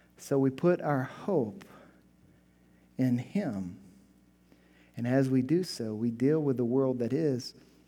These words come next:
realistically. We deal with the world that is without being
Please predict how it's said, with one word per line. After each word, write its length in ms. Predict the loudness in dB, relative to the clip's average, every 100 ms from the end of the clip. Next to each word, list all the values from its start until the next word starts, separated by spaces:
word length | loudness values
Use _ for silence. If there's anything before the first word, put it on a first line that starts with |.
| _ _ -2
realistically. 760 | 0 2 0 -2 -4 -4 -4 -8 -18 -20 _ _ _ _ _ _ _ _ _ _ _ _ -6
We 100 | -2
deal 240 | 2 4
with 100 | 4
the 80 | 2
world 280 | 2 2 2
that 120 | 2
is 320 | 4 4 2
without 300 | -2 -2 -2
being 360 | 0 0 0